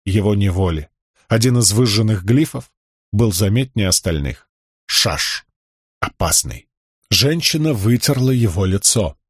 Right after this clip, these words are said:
«Не понимаю, почему это происходит. Я думала, на этот раз получится. Я...» «Все в порядке», — успокоил ее Каладин. Он встал, взял тряпку и сам вытер остатки чернил. Повернулся к мостовикам, которые теперь стали солдатами.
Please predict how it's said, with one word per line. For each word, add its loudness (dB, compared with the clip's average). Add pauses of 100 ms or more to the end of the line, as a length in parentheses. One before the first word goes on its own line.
(200)
«Не 4
понимаю, 2
почему 0
это -2
происходит. -2 (260)
Я 2
думала, 2
на 2
этот -2
раз 0
получится. 2
Я...» 2 (300)
«Все -2
в -14
порядке», — -4 (220)
успокоил 0
ее 0
Каладин. -4 (380)
Он 2
встал, -2 (260)
взял 2
тряпку -2
и 2
сам 0
вытер -2
остатки -2
чернил. -2 (260)
Повернулся 0
к -8
мостовикам, -2 (200)
которые 0
теперь -2 (140)
стали -2
солдатами. -2